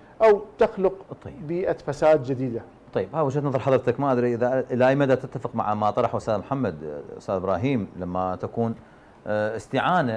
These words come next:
Speaker 2: على سبيل المثال بشركات متخصصة في متابعة التضخم في الأموال، خاصة وأن أغلب هذه الأموال حولت لمشاريع تجارية وعقارات،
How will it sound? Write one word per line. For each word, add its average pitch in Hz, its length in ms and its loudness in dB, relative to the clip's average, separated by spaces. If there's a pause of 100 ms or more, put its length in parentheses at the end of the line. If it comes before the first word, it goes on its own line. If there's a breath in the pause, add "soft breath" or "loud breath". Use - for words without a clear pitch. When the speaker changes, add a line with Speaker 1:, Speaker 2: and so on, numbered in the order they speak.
Speaker 2:
على 104 180 -2
سبيل 110 280 -6
المثال 117 420 -2
بشركات 107 840 -2 (560 loud breath)
متخصصة 127 1080 0
في 120 240 -4
متابعة 113 420 2
التضخم 120 480 0
في 110 120 -6
الأموال، 127 380 -2
خاصة 208 280 0
وأن 131 180 2
أغلب 123 220 2
هذه 110 260 0
الأموال 110 340 -2
حولت 110 360 -2
لمشاريع 104 400 -4
تجارية 101 800 -4
وعقارات، 92 1040 0